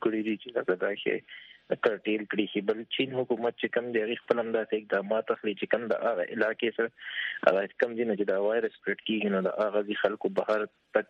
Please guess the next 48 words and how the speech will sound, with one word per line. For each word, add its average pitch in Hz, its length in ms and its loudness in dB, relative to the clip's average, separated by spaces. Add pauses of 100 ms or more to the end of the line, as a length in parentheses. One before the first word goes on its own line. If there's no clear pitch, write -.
باندې 98 280 0
مکمل 185 480 -2
پابندي 104 420 0 (160)
لګېدلې 117 540 -2
ده. 110 60 0 (460)
نو - 140 4
هغه 117 260 2
څه - 160 -16
چې 117 200 0
لکه 104 140 -2 (140)
کیسز 104 400 0
راتلل، 101 340 0 (180)
لک-، 92 140 -6 (280)
ډېر 101 340 0
لکه 87 220 0 (500)
ګرانه 101 340 0 (200)
شوي 98 260 2
ده. 90 160 0
نو - 140 -2
اوس - 160 -2
هغې 101 280 -2
هلته - 300 -2
چین 113 160 0
حکومت 101 400 -2
هم 104 160 -4
نه 92 120 2
راپرېږدي. 175 440 -4
هغه 170 160 -2
ځای 190 140 -2
نه - 100 -4
خلک - 160 0 (380)
چې 101 60 4 (120)
کوم 104 160 0
ووهان 104 400 0
ښار 101 140 2 (100)
دی، - 80 0
هغې 107 240 0
ته 98 40 -6 (120)
تګ 107 100 0 (120)
راتګ - 260 0 (100)
او 87 140 -2
وتل 92 360 0
هغې 170 280 -2
نه - 40 -2 (320)
بالکل 202 260 0 (720)
بند 101 320 0
نه 98 120 -2
دي 98 80 -2